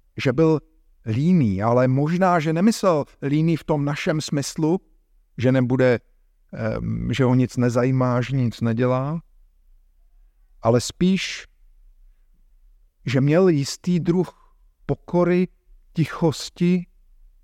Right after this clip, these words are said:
pasivity, která mu dovolila otevřít srdce pro něco jiného.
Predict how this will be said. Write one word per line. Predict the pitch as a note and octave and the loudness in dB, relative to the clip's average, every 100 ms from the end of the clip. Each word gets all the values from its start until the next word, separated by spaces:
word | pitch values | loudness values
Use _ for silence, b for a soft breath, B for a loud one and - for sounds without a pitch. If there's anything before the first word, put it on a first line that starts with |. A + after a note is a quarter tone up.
| _ | _
pasivity, | A2+ - - B2+ C3 - D#3+ F3+ _ _ _ _ _ _ _ _ _ _ _ _ _ _ _ _ _ _ _ _ _ | -10 -8 -6 -2 -2 0 -2 -2 _ _ _ _ _ _ _ _ _ _ _ _ _ _ _ _ _ _ _ _ _
která | - B2+ D3+ | -2 2 4
mu | E3 | 4
dovolila | D#3 D3 E3 E3 E3+ - | 2 2 2 4 2 0
otevřít | - E3 D3 D3+ D3+ F3 _ _ _ _ _ _ | -2 -2 -2 -4 -4 -4 _ _ _ _ _ _
srdce | - F3+ - - A2+ G#2+ C3+ _ _ _ _ _ _ _ - _ _ _ _ - _ - - _ | -8 -8 -6 -8 -8 -8 -12 _ _ _ _ _ _ _ -20 _ _ _ _ -20 _ -20 -20 _
pro | - B2+ C3 C3 - _ - _ _ - - - _ _ _ _ | 0 2 4 2 -4 _ -20 _ _ -20 -20 -20 _ _ _ _
něco | C3 C3 - | -4 -2 0
jiného. | C3+ C3+ C3 A2+ G#2 | 2 4 2 0 -6